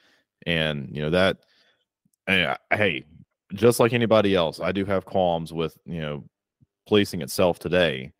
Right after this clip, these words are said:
but I, I don't exist in order to, to try to destroy that thing. And people like that are just, you know, it, they're in, inside of police work, you also see this as well, that there are some people,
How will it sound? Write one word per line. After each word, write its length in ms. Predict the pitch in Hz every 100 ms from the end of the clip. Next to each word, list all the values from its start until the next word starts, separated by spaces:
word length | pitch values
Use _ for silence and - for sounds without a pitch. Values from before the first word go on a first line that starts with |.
| _ _ _ _ -
but 500 | 87 95 85 - - - _ _ _ _ _ _ _
I, 160 | 104 101
I 100 | 101
don't 260 | 104 101
exist 640 | 90 80 90 101 87 - -
in 120 | 87
order 340 | 85 87 82
to, 520 | 78 - 82 76 73 - -
to 80 |
try 200 | - 80
to 80 | 78
destroy 440 | 69 73 - 80 67
that 260 | 58 -
thing. 320 | 67 58 - _ _ _ -
And 220 | 90 -
people 260 | 113 110 101
like 220 | 92 85
that 200 | 82 80
are 60 | 78
just, 260 | 76 - -
you 120 | 76
know, 220 | 69 67 - _ - - -
it, 280 | 101 - 95
they're 220 | 107 - _ _
in, 200 | 101 104 - -
inside 720 | 156 190 - - 156 151 131
of 100 | -
police 380 | 104 92 -
work, 260 | 85 87 -
you 180 | 92 90
also 260 | 90 -
see 240 | 85 - 87
this 240 | 78 -
as 140 | 73 78
well, 380 | 85 107 95 87
that 200 | 80 80
there 180 | 104 92
are 140 | 101
some 240 | - 104
people, 480 | 101 90 85 80 87